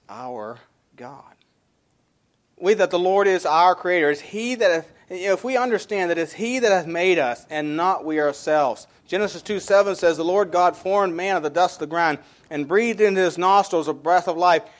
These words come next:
and he became a living soul." Job ten eight says, "Thy hands have made me and fashioned me together round about, yet thou dost destroy me." Psalm one hundred thirty-nine, verse sixteen says, "Thine eyes did see my substance."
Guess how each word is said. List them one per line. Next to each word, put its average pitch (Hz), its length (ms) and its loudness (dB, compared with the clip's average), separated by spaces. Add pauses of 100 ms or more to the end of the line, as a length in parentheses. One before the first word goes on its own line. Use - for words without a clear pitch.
(140)
and 160 160 -8
he 196 120 -2
became 196 400 -2
a 165 120 2
living 180 380 0
soul." 160 480 4 (360)
Job 220 440 4
ten 202 220 0
eight 208 300 2
says, 151 300 0
"Thy 175 200 6
hands 214 420 -2
have 180 200 0
made 214 480 0
me 247 240 -2
and 175 240 -6
fashioned 220 560 2
me 233 120 -2
together 190 420 2
round 185 260 0
about, 175 400 2 (280)
yet 180 320 0
thou 156 180 0
dost 170 320 -4
destroy 151 600 -10
me." 107 300 -16 (1600)
Psalm 170 300 -2
one 170 100 0
hundred 175 140 0
thirty-nine, 185 440 0
verse 170 200 -2
sixteen 165 420 -6
says, 143 300 -4
"Thine 135 200 -2
eyes 156 440 -4
did 165 160 -8
see 175 260 -10
my 165 200 -6
substance." - 1000 -12